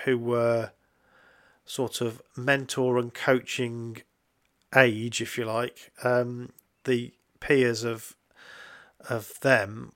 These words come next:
would they be able to give them good coaching advice or really good, you know, they, they weren't. So I think,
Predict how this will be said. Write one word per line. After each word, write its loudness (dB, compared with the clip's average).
would -4
they 6
be 2
able 2
to -4
give -4
them -6
good 0
coaching -2
advice 0
or -2
really -4
good, -4
you -2
know, 6
they, 6
they 4
weren't. 4
So 0
I 2
think, 4